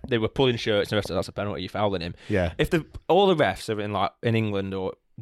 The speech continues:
Speaker 1: E F L, whatever you wanna call it, when "We are gonna book you for time wasting, and I will bu-, I will send you off. If you're on a yellow or you're d-, still doing it, I will send you off. I, I don't care." It'd be gone in a year.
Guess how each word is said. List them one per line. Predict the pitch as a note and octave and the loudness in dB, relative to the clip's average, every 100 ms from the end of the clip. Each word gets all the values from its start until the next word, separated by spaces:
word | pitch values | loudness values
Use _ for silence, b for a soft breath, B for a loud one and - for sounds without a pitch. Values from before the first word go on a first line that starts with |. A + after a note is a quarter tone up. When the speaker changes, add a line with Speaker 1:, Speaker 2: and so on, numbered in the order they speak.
| G2+ - | -10 -2
Speaker 1:
E | A#2 | 0
F | G#2+ | 0
L, | G#2+ G#2 | -2 0
whatever | A#2 A#2 | 0 0
you | G#2 | -2
wanna | G2 | -6
call | - G2 F#2 | -8 -8 -6
it, | F#2+ - _ | -8 -12 _
when | - A2+ G2+ - F2 - - - | -2 0 0 -4 -10 -14 -14 0
"We | A#2 C3 | 4 4
are | B2+ | 4
gonna | C3 A#2+ | 2 2
book | A#2 B2 - | 2 2 0
you | |
for | G#2+ | -10
time | G#2+ G#2+ G2+ | -4 -2 -2
wasting, | F#2+ F2+ - C#2+ - _ _ _ _ - | -6 -8 -10 -14 -16 _ _ _ _ -4
and | A#2+ A#2+ | 0 4
I | |
will | B2 A2+ | 4 4
bu-, | A2 - C3 | 2 2 4
I | C3+ | 6
will | B2 | 4
send | A#2 B2+ A#2+ | 4 2 2
you | A2 | 0
off. | G#2+ G2+ | 0 -2
If | G#2 | 0
you're | C3 | 2
on | |
a | C3 | 4
yellow | B2 G#2 G2+ G#2+ | 2 2 0 -2
or | - A2 G2+ F#2+ | 0 2 2 0
you're | A2 | -2
d-, | B2 | -2
still | - C3 | 2 4
doing | A#2 G2+ | 4 0
it, | E2+ | 0
I | A2+ | 0
will | G2+ | 0
send | A#2+ A2+ | 0 0
you | G2+ | 0
off. | G2 G2 | -4 -4
I, | F2+ | -2
I | G#2 | 0
don't | G#2 - | 0 -2
care." | G2 E2+ - b b b b b | -6 -8 -12 b b b b b
It'd | B2+ | -2
be | A#2+ | 2
gone | B2 | 2
in | A2+ | 2
a | G2 | -2
year. | G2 F#2 | -4 -6